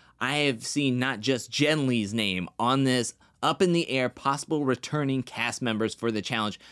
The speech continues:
but now I'm also looking at Joseph Allen's name as well. Unbelievable. I am shocked. I don't think that they will be coming back onto the challenge. I don't know if they'll be making it through all of the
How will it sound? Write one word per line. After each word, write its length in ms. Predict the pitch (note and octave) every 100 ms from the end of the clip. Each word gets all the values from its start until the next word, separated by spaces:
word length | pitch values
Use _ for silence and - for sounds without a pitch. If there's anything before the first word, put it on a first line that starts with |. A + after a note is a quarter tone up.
| - -
but 120 | G#2+
now 260 | A#2+ C3
I'm 140 | B2+ A#2+
also 320 | G#2+ A#2 A#2
looking 420 | G#2+ A2+ A#2 A2+
at 160 | - F#2
Joseph 500 | - B2 B2 C3+ G2+ -
Allen's 500 | A2 A2+ A2+ A2 F#2+
name 340 | G#2 G#2 G#2 G2+
as 340 | F#2+ F#2+ F#2 - -
well. 420 | G#2 G2+ E2 - _ _ _ _ _ -
Unbelievable. 580 | C3 A#2+ G#2+ F#2 F2 -
I 100 | -
am 100 | C3
shocked. 520 | A2+ B2+ F#2+ - - - _ -
I 80 | E3+
don't 260 | A#3+ D#3+
think 280 | F#3+ G#3 G3
that 340 | D3 C#3+ C3 _ _ _ _ _ _ _ _ _ -
they 260 | B2 D3 E3
will 180 | E3
be 160 | D#3+ D#3
coming 300 | C3+ D#3+ C#3+
back 220 | B2+ C3 -
onto 420 | A#2+ B2+ C3+ -
the 120 | C3 C3+
challenge. 520 | - C#3+ C3+ C#3+ C#3+
I 140 | B2+
don't 160 | C3+ D3
know 140 | C3+
if 100 | C3
they'll 140 | B2 A#2+
be 140 | B2+
making 340 | A#2 A2+ B2+
it 140 | B2 -
through 400 | A#2 A#2+ A#2+ A#2+ - _ _ _ _ _ -
all 340 | B2 C3+ C3+
of 120 | B2
the 520 | B2 B2 A#2+ A#2+ A2